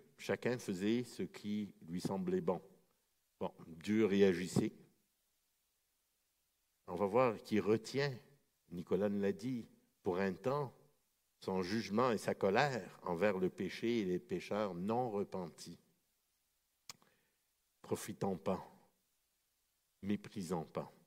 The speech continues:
En fait, quand on regarde ce texte et quand on entend parler de la colère de Dieu, le trésor de colère, le jour de la colère,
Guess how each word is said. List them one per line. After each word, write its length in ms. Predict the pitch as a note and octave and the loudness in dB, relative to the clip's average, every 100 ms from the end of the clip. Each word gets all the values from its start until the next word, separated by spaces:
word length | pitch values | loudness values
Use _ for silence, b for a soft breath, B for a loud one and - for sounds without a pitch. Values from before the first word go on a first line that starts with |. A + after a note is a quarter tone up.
| _ _ _ _ _ _ _ - B B B - | _ _ _ _ _ _ _ -16 B B B -2
En 140 | D#3+ | 0
fait, 300 | - A#3+ A#3 | 6 4 6
quand 220 | E3 C#3+ | 2 6
on 120 | C#3+ B2+ | 6 8
regarde 360 | C3+ F#3 G#3+ | 8 6 4
ce 100 | - | 2
texte 400 | A2+ D#3+ - - | 4 2 2 0
et 60 | A#2 | 0
quand 300 | - G#2+ G#2 | 4 6 6
on 40 | |
entend 320 | A2 G2+ E3 | 4 4 2
parler 280 | D#3+ A2 B2 | 2 0 0
de 100 | C3+ | 0
la 120 | F#2+ | -2
colère 640 | - - C3 C#3+ E3 C#3+ G2+ | -2 4 6 8 6 4 0
de 200 | F2 F#2+ | 0 -2
Dieu, 280 | E2 G2+ C#3 | 0 -2 0
le 160 | G#2+ | 0
trésor 540 | G2 - A#2 C3+ F3 A#2+ | 0 2 2 6 6 4
de 100 | F#2 | 0
colère, 560 | - C3+ C3+ D3+ C#3+ | 2 4 6 6 4
le 160 | G#2 G2+ | 4 4
jour 240 | G2 D#3+ | 4 2
de 80 | A2+ | 2
la 120 | G#2 | 0
colère, 680 | G2+ G#2+ G2+ G#2 C3 D#3 C3+ | 2 4 4 4 2 2 0